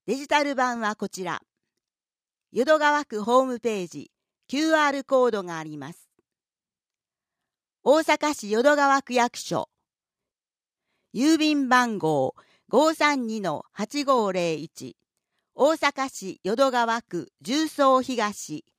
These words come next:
二の三の三。電話六三零八の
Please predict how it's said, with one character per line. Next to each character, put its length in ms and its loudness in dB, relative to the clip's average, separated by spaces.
二 160 0
の 160 2
三 380 -2
の 160 -2
三。 400 -6
電 380 -2
話 260 2
六 220 2
三 420 2
零 280 2
八 340 -4
の 240 -6